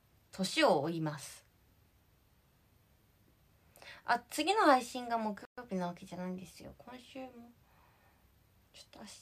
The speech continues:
明日私できると思ってるんだけど、ちょっと仕事の時間による。仕事の時間によって明日もしかしたらできないかもしれない。で、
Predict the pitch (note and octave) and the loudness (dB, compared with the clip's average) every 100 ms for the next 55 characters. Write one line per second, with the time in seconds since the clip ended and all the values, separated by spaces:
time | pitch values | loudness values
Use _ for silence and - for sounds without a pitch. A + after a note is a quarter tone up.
0 | - _ - C#4 C4+ - - G5+ _ _ | -20 _ -14 -10 -10 -10 -14 -18 _ _
1 | _ _ _ _ _ - - _ _ _ | _ _ _ _ _ -20 -20 _ _ _
2 | _ - - - - - - - D#4 C#4 | _ -20 -20 -20 -20 -20 -16 -10 -6 -6
3 | C4+ B3+ A#3 - G#3+ G3+ F#3+ F#3+ F3+ F3+ | -6 -8 -12 -8 -4 -2 0 -2 -4 -4
4 | F3+ - _ _ _ _ _ - - G#3 | -6 -8 _ _ _ _ _ -20 -8 -6
5 | F#3 - - - G#3+ G3+ G3+ F#3+ F#3 F#3 | -6 -8 -16 -12 -10 -10 -4 -4 -4 -8
6 | E3+ E3+ F3 E3+ - _ _ _ _ _ | -8 -8 -10 -14 -20 _ _ _ _ _
7 | _ _ _ _ _ _ _ _ _ - | _ _ _ _ _ _ _ _ _ -12
8 | - G#3 G3 G3 F#3+ F3+ F3+ E3+ E3 E3+ | -6 -4 -2 0 0 0 -6 -6 -6 -8
9 | E3+ - - G3 F#3+ - F3+ F3 E3+ - | -12 -12 -4 -4 -4 -6 -6 -6 -8 -14
10 | G3 - - - - F#3 - - - - | -16 -16 -8 -6 -6 -8 -10 -18 -20 -20
11 | - - - - - _ _ _ _ _ | -20 -20 -20 -20 -20 _ _ _ _ _
12 | _ _ _ _ _ _ _ _ _ _ | _ _ _ _ _ _ _ _ _ _
13 | _ _ _ _ - G#3 G#3 | _ _ _ _ -16 -12 -12